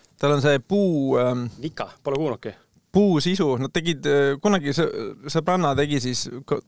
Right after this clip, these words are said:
Speaker 1: nagu veinipudelitest ja, no ka nagu käsitöö, taaskasutus.
Speaker 2: Mhm.
Speaker 1: Äh, see
Speaker 2: Sojavahast, mhm.
Speaker 1: päri-, jah, et see sojavaha ja siis see, mulle meeldib see puu,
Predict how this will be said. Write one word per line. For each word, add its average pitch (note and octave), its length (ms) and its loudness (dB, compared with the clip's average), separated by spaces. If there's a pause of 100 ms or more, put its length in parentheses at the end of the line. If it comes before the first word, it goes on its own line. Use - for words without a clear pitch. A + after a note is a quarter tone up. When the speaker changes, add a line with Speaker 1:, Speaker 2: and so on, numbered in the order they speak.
Speaker 1:
nagu B2+ 380 -2
veinipudelitest B2+ 2000 0
ja, A#2+ 480 -2
no E3 320 -2
ka D#3 160 0
nagu C3+ 160 -4
käsitöö, D#3+ 720 2
taaskasutus. D3+ 920 -2
Speaker 2:
Mhm. C3+ 340 -16 (760)
Speaker 1:
Äh, B2+ 640 -2
see B2+ 160 -4
Speaker 2:
Sojavahast, A#2 360 -10
mhm. A#2+ 60 -16
Speaker 1:
päri-, E3+ 360 0
jah, E3 240 0
et C#3 160 -4 (240)
see - 220 -8
sojavaha E3+ 440 2
ja C#3+ 160 0
siis C3+ 240 -4
see, C3+ 160 -2
mulle D#3 160 0
meeldib D#3+ 220 0
see C3+ 120 -12
puu, D3 720 0